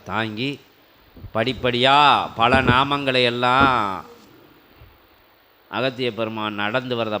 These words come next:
பாதையிலேயே கொடுத்துக்கிட்டே வந்த, ஒவ்வொரு நாமமா கொடுத்துக்கிட்டே வராங்க. எண்ணற்ற நாமங்கள், இணையில்லாத நாமங்கள்.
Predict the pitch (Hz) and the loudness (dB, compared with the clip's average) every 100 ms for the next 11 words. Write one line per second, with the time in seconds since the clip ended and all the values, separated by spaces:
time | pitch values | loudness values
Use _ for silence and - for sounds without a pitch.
0 | - 110 117 110 110 131 - 117 107 113 | -2 0 0 0 0 -2 -4 -10 -8 -8
1 | 98 123 127 110 107 107 104 104 117 104 | -4 -2 0 -2 -2 -2 -2 -4 -6 -6
2 | 107 107 107 110 139 120 110 104 95 127 | -6 -8 -6 -6 -4 -6 -8 -8 -2 -2
3 | 110 104 104 101 117 131 - _ _ _ | 0 -2 -4 -6 -8 -10 -14 _ _ _
4 | _ - 101 123 135 123 160 143 123 113 | _ -8 -8 -4 -4 -4 -4 -2 -2 -4
5 | 117 131 123 113 127 127 123 131 143 135 | -6 -4 -4 -4 -4 -4 0 2 2 0
6 | 113 110 107 107 123 | -4 -6 -8 -8 -10